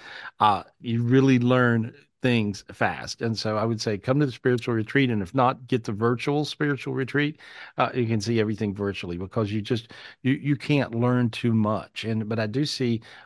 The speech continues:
um, your, your abilities, and I do see how bright you are. Uh, I'm clearing away, uh,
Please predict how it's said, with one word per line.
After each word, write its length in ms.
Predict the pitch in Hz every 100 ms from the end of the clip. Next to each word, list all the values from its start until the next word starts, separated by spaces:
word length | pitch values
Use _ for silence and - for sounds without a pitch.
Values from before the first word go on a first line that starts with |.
| _
um, 240 | 107 104 -
your, 440 | 117 117 117 117 110
your 260 | 110 117
abilities, 640 | 107 117 120 117 110 107 -
and 160 | - 104
I 80 | 104
do 160 | 107
see 260 | 135 - 113
how 140 | 95
bright 340 | 98 101 107 104
you 180 | 104 95
are. 240 | 98 135 - - -
Uh, 180 | 101 104
I'm 220 | 107 117
clearing 440 | 110 - 143 190 214
away, 480 | 190 135 110 113 104 _ _ _ _ _ _ _ _ _ -
uh, 340 | 104 95 92